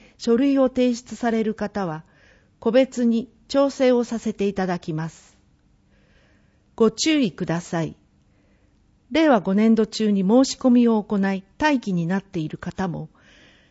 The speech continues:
令和六年度の保育利用を希望される場合は、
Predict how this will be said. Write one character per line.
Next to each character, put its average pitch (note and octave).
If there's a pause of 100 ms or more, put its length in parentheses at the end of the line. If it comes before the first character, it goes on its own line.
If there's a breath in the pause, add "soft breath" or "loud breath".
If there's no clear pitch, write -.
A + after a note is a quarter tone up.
(220 soft breath)
令 D4+
和 B3
六 F3
年 A3+
度 D#3+
の D#3+
保 C4
育 C4
利 C4+
用 F#3+
を D3
希 -
望 A3+
さ A3
れ G#3
る G3
場 F#3
合 F3+
は、 E3+